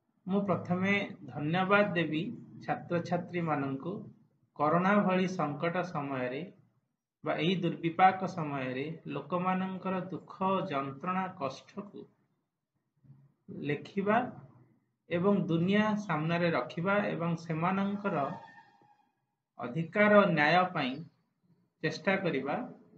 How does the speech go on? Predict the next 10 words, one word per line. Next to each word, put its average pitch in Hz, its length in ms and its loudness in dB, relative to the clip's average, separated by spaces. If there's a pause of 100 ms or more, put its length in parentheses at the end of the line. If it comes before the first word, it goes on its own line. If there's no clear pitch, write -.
ଏହା 151 120 -2
ନିହାତି 151 460 -4 (680)
ଏକ - 140 -4
ପ୍ରଶଂସାଯୋଗ୍ୟ 170 1000 -2
ପଦକ୍ଷେପ। - 480 -8 (420)
ତେଣୁ 165 120 0
ଆପଣମାନଙ୍କୁ 165 680 0
ମୁଁ 180 200 -4
ପୁନର୍ବାର 170 500 4
ସ୍ୱାଗତ 135 420 -4